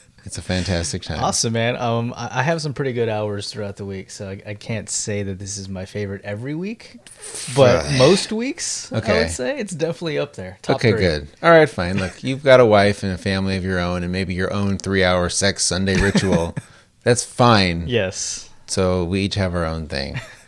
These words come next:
Speaker 1: Well, it's good to see you. It's good to be back.
Speaker 2: It's great to be back, man.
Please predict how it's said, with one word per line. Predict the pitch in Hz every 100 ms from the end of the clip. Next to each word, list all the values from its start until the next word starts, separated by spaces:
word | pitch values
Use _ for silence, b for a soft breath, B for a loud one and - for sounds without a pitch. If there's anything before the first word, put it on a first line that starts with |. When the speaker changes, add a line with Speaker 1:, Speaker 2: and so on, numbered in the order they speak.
| B B -
Speaker 1:
Well, |
it's | 110
good | 170 160
to |
see | 143 110 98
you. |
It's | 95
good | - 107
to | 104
be | 104
back. | 90 85 92 107
Speaker 2:
It's | -
great | 113 98
to | 98
be | 98
back, | 92 87 -
man. | 95 95